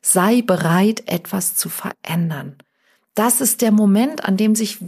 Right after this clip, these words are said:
wirklich was drehen kann. Und wenn's nur eine Kleinigkeit ist. Na, du wirst nicht über Nacht gut genug oder perfekt, aber das musst du auch nicht sein.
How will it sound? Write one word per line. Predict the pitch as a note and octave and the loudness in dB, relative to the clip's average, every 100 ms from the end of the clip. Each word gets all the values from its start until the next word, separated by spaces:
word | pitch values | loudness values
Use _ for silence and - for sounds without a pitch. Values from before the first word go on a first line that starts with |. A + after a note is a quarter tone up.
| F3+ | -6
wirklich | F#3+ A#3+ D#4+ F4 C4 A#3 A#3+ | 0 0 0 -2 -8 -6 -4
was | A3 | -4
drehen | - A3 C#4 C#4 B3 | -6 -4 -2 -2 -2
kann. | - E3+ | -2 -4
Und | G3 G3 | -4 -2
wenn's | - E4+ - | -2 -2 -2
nur | C#4 | 0
eine | C4 | 0
Kleinigkeit | - A#3+ A#3 A#3+ G#3 - - - | -2 2 4 4 2 -4 -12 -12
ist. | - - - - _ _ _ _ - | -12 -12 -12 -16 _ _ _ _ -6
Na, | C4+ | -6
du | D4+ C4+ A3+ | 0 2 4
wirst | D#4+ - B3+ | 2 0 0
nicht | C#4+ C4+ - | 0 -2 -2
über | A3 G#3+ | 2 4
Nacht | G#3+ G3+ - - _ _ - | 4 0 -6 -16 _ _ -2
gut | D4 D4+ - | -2 -2 0
genug | A#3 C4 C4+ B3 | 2 4 2 2
oder | A3 | 0
perfekt, | A3 A3 - C#4+ C4+ | 0 0 0 0 0
aber | G#3 | 0
das | A3 A#3 | 2 2
musst | C#4+ - | 2 0
du | C4 | 0
auch | - A#3+ A3+ | 0 0 2
nicht | A3+ - | 2 2
sein. | A3+ C4+ E4+ G#3 C#3 - | 2 2 2 2 0 -10